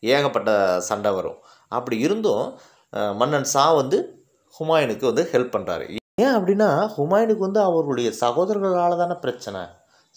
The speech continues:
சரிங்களா? So, அந்த அவங்களுடைய சகோதரர்கள் எல்லாருமே வந்து சன்னி பிரிவை சேர்ந்தவர்கள் தானே. எனவே வந்து அவங்க கிட்ட ஒரு விரோத எண்ணத்தை வளர்த்து விடணும் அப்படின்றதுக்காக இவருக்கு வேணும்னே, அஹ், தஞ்சம் கொடுக்குறாரு.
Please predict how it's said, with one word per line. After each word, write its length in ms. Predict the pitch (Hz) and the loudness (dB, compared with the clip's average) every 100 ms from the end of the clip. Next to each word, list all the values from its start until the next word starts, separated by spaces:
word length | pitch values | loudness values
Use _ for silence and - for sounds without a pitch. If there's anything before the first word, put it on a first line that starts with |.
| - | -12
சரிங்களா? 300 | 90 87 78 - - - | -8 -6 -8 -10 -20 -20
So, 200 | - 151 | -4 0
அந்த 380 | 117 101 95 98 | 2 2 0 0
அவங்களுடைய 360 | 92 131 143 135 | 0 0 -2 -2
சகோதரர்கள் 540 | 123 107 156 160 160 | -2 -2 -2 -2 -2
எல்லாருமே 380 | 139 143 151 156 | -2 -2 -2 -4
வந்து 200 | 139 139 | -8 -6
சன்னி 240 | 135 131 139 | -4 -4 -4
பிரிவை 240 | 123 113 | -4 -2
சேர்ந்தவர்கள் 540 | 113 101 98 90 92 85 | -2 -2 -4 -4 -6 -6
தானே. 220 | 90 85 - - - | -6 -8 -12 -20 -10
எனவே 360 | 95 117 139 170 | -2 0 2 2
வந்து 240 | 147 165 | 0 0
அவங்க 400 | 151 139 156 147 | 2 2 0 -6
கிட்ட 240 | 127 135 180 | -4 0 2
ஒரு 520 | 123 101 95 92 78 | 2 0 -2 -2 -4
விரோத 420 | 117 165 190 190 | -2 0 2 2
எண்ணத்தை 440 | 147 131 139 139 104 | 0 -2 -4 -4 0
வளர்த்து 500 | 101 123 143 156 131 | 2 2 0 -2 -2
விடணும் 320 | 113 107 98 | -2 -2 -2
அப்படின்றதுக்காக 640 | 90 107 120 110 95 123 | -2 -4 -4 -4 -2 -2
இவருக்கு 340 | 180 143 127 135 | 0 -2 -2 -4
வேணும்னே, 520 | 117 160 180 165 240 - - _ _ _ _ | -4 -2 -2 -2 -4 -6 -16 _ _ _ _
அஹ், 240 | 110 110 107 | 2 2 2
தஞ்சம் 440 | 123 120 127 101 | 0 0 -2 -2
கொடுக்குறாரு. 440 | 92 87 85 - | -4 -2 -2 -4